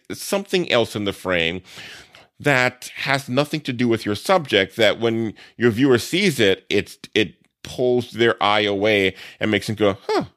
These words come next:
wonder what that is," or, "Check that out. <laughs> That, that's funny. That doesn't belong there." And of course, you don't want that,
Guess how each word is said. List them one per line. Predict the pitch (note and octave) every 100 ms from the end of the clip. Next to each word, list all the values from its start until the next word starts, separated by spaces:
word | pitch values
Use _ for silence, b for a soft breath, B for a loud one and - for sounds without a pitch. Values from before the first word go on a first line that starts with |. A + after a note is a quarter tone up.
| _ _ -
wonder | E3+ F3+
what | F3
that | D#3+ E3+ A#2+
is," | - - -
or, | A2+ A2 G#2+ G#2+ b b b b
"Check | - D4 -
that | F3 C3
out. | F#2 - -
<laughs> |
That, | C#3 D#3+ D3 C#3+ C#3 C#3+ -
that's | C#3 C#3 -
funny. | G#2 G#2
That | A#2+ -
doesn't | A2+ G#2
belong | F2+ D#2 D#2 D#2
there." | C#2+ E2+ - B B B B B B B -
And | B2 A2+ - -
of | G#2 -
course, | A#2+ G2+
you | G#2 G#2
don't | F#2+ E2
want | E2 D#2+ - -
that, | D#2+ C2 C2